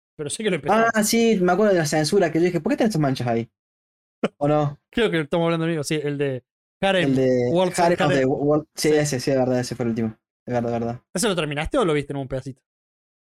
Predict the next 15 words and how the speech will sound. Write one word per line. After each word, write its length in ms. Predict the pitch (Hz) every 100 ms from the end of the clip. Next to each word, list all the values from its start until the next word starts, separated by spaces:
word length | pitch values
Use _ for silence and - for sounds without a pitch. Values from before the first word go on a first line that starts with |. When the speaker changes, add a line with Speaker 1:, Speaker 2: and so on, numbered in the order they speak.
| _ -
Speaker 2:
No 140 | 143
sé 100 | 143
si 100 | 131
lo 60 | 110
terminé, 440 | 104 101 101 101
¿eh? 100 | 120 -
Creo 160 | 151 143
que 140 | 113
lo 160 | 113 113
vi 80 |
hasta 140 | 123 120
la 40 |
mitad. 280 | 107 107 104 - _ _
Speaker 1:
Está 120 | -
bien. 140 | 131